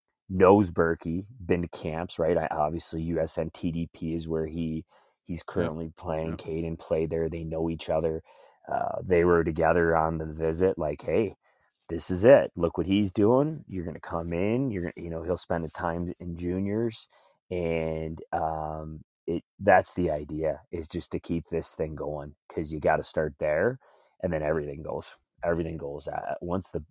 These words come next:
Speaker 1: the net is taken care of. Uh, phenomenal kid, outstanding student,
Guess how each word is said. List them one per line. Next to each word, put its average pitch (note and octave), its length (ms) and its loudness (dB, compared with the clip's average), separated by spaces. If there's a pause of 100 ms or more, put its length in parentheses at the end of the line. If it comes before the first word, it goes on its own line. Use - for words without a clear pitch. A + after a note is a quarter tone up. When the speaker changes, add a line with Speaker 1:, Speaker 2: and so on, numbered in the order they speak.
Speaker 1:
the E2 100 -8
net D#2+ 240 -2
is E2 120 -6
taken D#2+ 280 -2
care D2 340 -6
of. D2 80 -8 (540)
Uh, - 120 -10
phenomenal A2+ 460 8
kid, F2+ 460 4
outstanding F2+ 580 -4
student, E2 460 -6